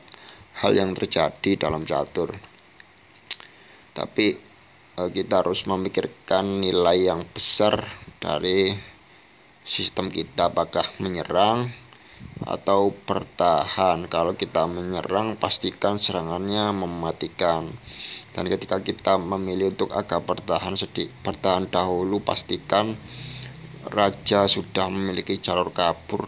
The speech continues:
dan perwira sudah siap menutup atau membantu agar raja tidak terkena skakmat atau kematian raja yang terlalu dini dalam catur.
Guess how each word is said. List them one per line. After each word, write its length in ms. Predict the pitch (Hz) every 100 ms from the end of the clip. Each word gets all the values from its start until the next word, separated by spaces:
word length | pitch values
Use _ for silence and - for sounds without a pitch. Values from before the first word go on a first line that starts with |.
| - -
dan 320 | 87 90 87
perwira 480 | 85 87 92 92 92
sudah 400 | 92 87 90 -
siap 400 | - 98 - 92
menutup 560 | 92 90 - - 98 - - - - - -
atau 280 | - 90 101
membantu 720 | 101 95 87 85 85 104 104 73
agar 400 | - 85 80 78
raja 200 | - 92
tidak 560 | - - - 80 - -
terkena 560 | - 87 92 90 87
skakmat 600 | - 92 - - 85 85 - -
atau 800 | - 87 - 80 82 82 78 78
kematian 880 | - 76 71 80 - 92 90 87 98 - -
raja 640 | 85 71 - - 90 87
yang 240 | 95 87
terlalu 400 | - 85 82 87 - -
dini 560 | 90 85 92 85 - -
dalam 320 | 78 64 73
catur. 560 | 69 58 - 67 -